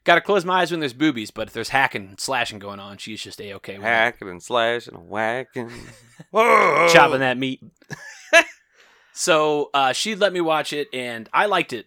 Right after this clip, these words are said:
Speaker 1: back then, right? 'Cause I was pretty young, and I thought it was very fun.
Speaker 2: You didn't know a good movie from, uh, your asshole.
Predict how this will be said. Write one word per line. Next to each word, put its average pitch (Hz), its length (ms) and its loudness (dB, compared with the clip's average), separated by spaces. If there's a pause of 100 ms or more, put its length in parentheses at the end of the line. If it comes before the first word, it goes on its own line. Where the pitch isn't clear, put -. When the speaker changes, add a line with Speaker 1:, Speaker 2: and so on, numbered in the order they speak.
(120)
Speaker 1:
back 110 260 -4
then, 95 280 -16
right? 127 340 0
'Cause 120 220 -8
I 120 40 -4
was 110 140 -8
pretty 160 220 -4
young, 127 500 -4
and 104 240 -12
I 104 60 -10
thought 110 140 -6
it - 20 -12
was 101 100 -14
very 107 160 -14
fun. 101 360 -18
Speaker 2:
You 156 120 2
didn't 143 240 0
know 127 300 4
a 98 80 -2
good 113 180 -6
movie 107 240 -8
from, 95 340 -8
uh, 87 180 -10
your 95 180 -4
asshole. 87 520 -4